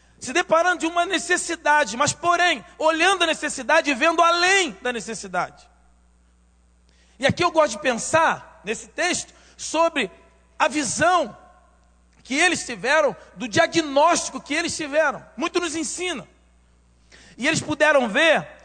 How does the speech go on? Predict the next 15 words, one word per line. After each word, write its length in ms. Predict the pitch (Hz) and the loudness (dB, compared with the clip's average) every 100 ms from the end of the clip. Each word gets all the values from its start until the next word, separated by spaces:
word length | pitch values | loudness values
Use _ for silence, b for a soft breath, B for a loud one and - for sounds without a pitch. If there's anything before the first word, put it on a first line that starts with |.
| - _ _ _ | -20 _ _ _
além 400 | 254 247 302 349 | 2 4 2 2
da 140 | 269 | 0
paralisia. 840 | 240 262 240 233 175 302 294 185 - _ _ _ _ _ _ _ _ _ b b b | 2 2 2 -2 -2 0 0 -2 -10 _ _ _ _ _ _ _ _ _ b b b
E 80 | 240 | -4
eles 180 | 320 285 | -2 -2
puderam 680 | 302 294 294 311 302 240 151 - - _ _ _ _ - | -6 -2 2 4 4 2 -4 -16 -20 _ _ _ _ 0
ajudar 580 | 311 262 294 226 311 302 | 2 2 0 2 4 4
alguém 500 | 247 214 320 339 330 - b b _ | 2 0 0 0 -4 -16 b b _
que 140 | - 330 | -4 0
aparentemente 960 | 339 330 311 339 - 311 269 311 302 | 2 2 2 0 -2 -2 -2 -6 -6
entendia 420 | 302 285 233 302 | -6 -6 -4 -4
que 80 | - | -2
a 60 | 277 | -2
sua 240 | - 330 | 0 0
necessidade 880 | 311 311 302 269 233 262 330 339 330 | 0 -4 -6 -6 0 2 2 0 -6